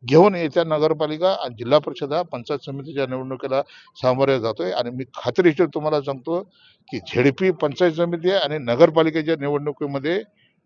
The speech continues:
माजी आमदार राजन पाटील सहित यशवंत माने यांचा स-, प्रचंड मोठ्या प्रमाणामध्ये पराभव करून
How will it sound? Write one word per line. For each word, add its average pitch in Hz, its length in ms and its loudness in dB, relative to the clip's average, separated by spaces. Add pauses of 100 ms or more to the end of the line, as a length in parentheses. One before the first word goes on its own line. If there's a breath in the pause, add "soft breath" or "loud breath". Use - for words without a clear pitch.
(200)
माजी 123 240 4
आमदार 156 360 6
राजन 139 400 2
पाटील 160 300 2
सहित 170 340 2
यशवंत 165 420 0
माने 160 220 2
यांचा 160 340 0 (180)
स-, - 160 -8 (840)
प्रचंड 269 320 10
मोठ्या 214 260 8
प्रमाणामध्ये 160 600 -2
पराभव 151 400 4
करून 135 320 0